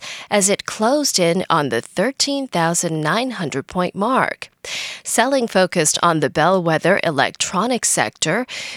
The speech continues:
which had driven the broader market sharply higher in recent sessions,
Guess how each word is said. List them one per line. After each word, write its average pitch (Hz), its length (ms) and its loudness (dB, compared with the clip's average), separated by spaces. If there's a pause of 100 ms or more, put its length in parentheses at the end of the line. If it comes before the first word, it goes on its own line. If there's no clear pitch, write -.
which 247 220 4
had 208 260 0
driven 220 420 0
the 185 120 0
broader 214 360 0
market 170 480 -2
sharply 254 540 0
higher 233 680 0
in 147 220 -2
recent 165 460 -4
sessions, 202 720 0